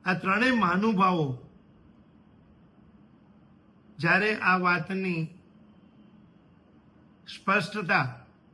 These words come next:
પત્ર દ્વારા લોકોની સમક્ષ મૂકી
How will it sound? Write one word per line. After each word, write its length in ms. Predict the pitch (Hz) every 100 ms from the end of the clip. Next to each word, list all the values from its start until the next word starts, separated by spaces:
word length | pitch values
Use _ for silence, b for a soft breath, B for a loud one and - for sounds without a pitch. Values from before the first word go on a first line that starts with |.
| _ - - - _ _ _ - - _ _ _ _ _ - _ _ _ _ - - - - - -
પત્ર 280 | - - 202
દ્વારા 360 | 190 196 190 190
લોકોની 380 | 180 160 190 190
સમક્ષ 400 | 175 180 170 165
મૂકી 520 | 165 160 185 135